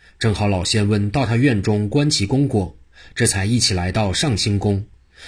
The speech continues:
再说白骨道明知斗不过和尚，驾风走了，在路上他屈指一算，知道济公在安徽，这才来到两军阵前。白骨道人到了阵前，见是一个女子和红莲斗法，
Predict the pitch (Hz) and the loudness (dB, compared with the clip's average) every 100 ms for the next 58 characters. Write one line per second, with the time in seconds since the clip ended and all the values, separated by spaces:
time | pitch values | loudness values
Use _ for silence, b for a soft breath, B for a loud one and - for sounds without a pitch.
0 | B - 107 - 104 104 110 95 90 107 | B -4 -2 0 0 0 -2 -2 -2 -2
1 | 92 101 b b 98 101 95 107 104 170 | -2 -8 b b -2 0 2 0 2 0
2 | - 101 151 - 92 92 123 92 - _ | 0 0 0 0 -2 -2 -2 -4 -12 _
3 | _ - 98 - 120 120 78 90 101 101 | _ -4 -2 0 0 0 -2 -2 -2 -4
4 | - - B B - 95 113 95 104 90 | -12 -20 B B -4 2 2 2 0 -2
5 | 95 - 113 151 151 90 87 92 135 104 | -4 -6 -2 0 0 -2 -2 0 0 -2
6 | - _ - - 107 101 98 - 131 123 | -4 _ -16 -6 -2 0 0 0 0 0
7 | 123 98 90 131 120 110 104 - _ B | 0 -2 -2 -2 2 0 0 -6 _ B
8 | B - 113 104 95 92 113 104 95 95 | B -2 -2 0 -2 -2 0 0 0 -2
9 | 87 120 123 165 113 101 90 - - _ | -2 -2 0 0 0 -2 -4 -8 -18 _
10 | - B B B 98 101 95 95 110 98 | -20 B B B -2 0 0 0 2 2
11 | 90 90 120 143 90 147 131 - 92 92 | 0 -2 -2 -2 0 0 0 0 -2 -4
12 | 98 - B B - 107 95 95 110 110 | -8 -20 B B 0 0 2 0 0 2
13 | 95 117 113 101 92 107 104 135 101 101 | 2 2 0 -2 -2 -2 0 2 0 0
14 | 147 110 98 92 | 0 0 -2 -6